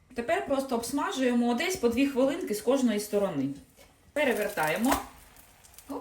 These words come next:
ось такий красень у нас з вами виходить. Зараз ще дві хвилиночки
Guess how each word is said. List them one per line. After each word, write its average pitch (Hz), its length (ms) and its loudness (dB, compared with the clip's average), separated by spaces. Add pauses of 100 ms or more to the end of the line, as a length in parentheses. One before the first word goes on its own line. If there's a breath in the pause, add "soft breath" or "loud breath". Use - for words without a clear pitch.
(120)
ось 277 100 -4
такий 269 240 -4
красень 311 360 -2
у 254 40 4
нас 233 100 0
з - 40 -6
вами 262 200 4
виходить. 165 540 -2 (300 loud breath)
Зараз 233 420 0
ще 240 140 2
дві 233 160 0
хвилиночки 285 800 0